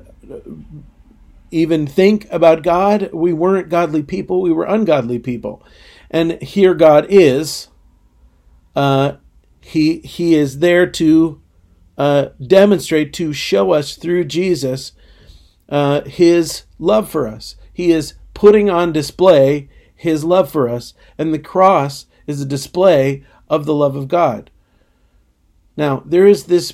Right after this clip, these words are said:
there is this picture out there that the cross is a display of the wrath of God. Okay? That's kinda, uh, the, the, they say that, and, and you've probably heard this,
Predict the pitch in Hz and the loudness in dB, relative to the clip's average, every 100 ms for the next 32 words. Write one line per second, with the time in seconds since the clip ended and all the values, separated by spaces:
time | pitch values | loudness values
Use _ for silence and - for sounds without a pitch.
0 | - 165 170 160 139 - _ _ - _ | -8 -2 -2 -2 -8 -20 _ _ -20 _
1 | _ _ _ _ _ _ _ _ _ _ | _ _ _ _ _ _ _ _ _ _
2 | _ _ 151 156 - 208 202 185 151 165 | _ _ -10 -10 -2 -2 0 -4 0 0
3 | 180 160 135 135 131 - _ 151 156 151 | 0 0 0 0 -4 -10 _ 2 2 0
4 | _ _ - 180 - 180 165 160 - - | _ _ -4 -4 0 2 2 0 -6 -8
5 | 170 147 143 147 - - 147 143 143 143 | -6 -6 -6 -8 -8 -4 0 0 -2 -6
6 | 143 135 135 139 143 139 127 - 117 82 | -8 -4 -2 -2 -2 -6 -12 -12 -14 -16
7 | - _ _ _ _ _ _ _ _ _ | -20 _ _ _ _ _ _ _ _ _
8 | _ _ - 127 110 131 131 - - _ | _ _ -16 -14 -10 -10 -12 -16 -20 _
9 | _ _ 156 170 - 170 156 151 147 _ | _ _ 0 0 -2 -4 0 -2 -4 _
10 | _ - 147 139 139 135 147 143 151 147 | _ -8 -2 0 0 0 -4 -4 -6 -8
11 | - 139 156 135 135 135 - _ _ _ | -8 -6 -4 -2 -2 -2 -8 _ _ _
12 | _ 143 143 - 156 - 160 147 165 160 | _ -12 -10 -10 -10 -8 -8 -2 0 0
13 | 143 156 156 135 143 143 - - | -2 -4 -6 -4 -4 -4 -8 -18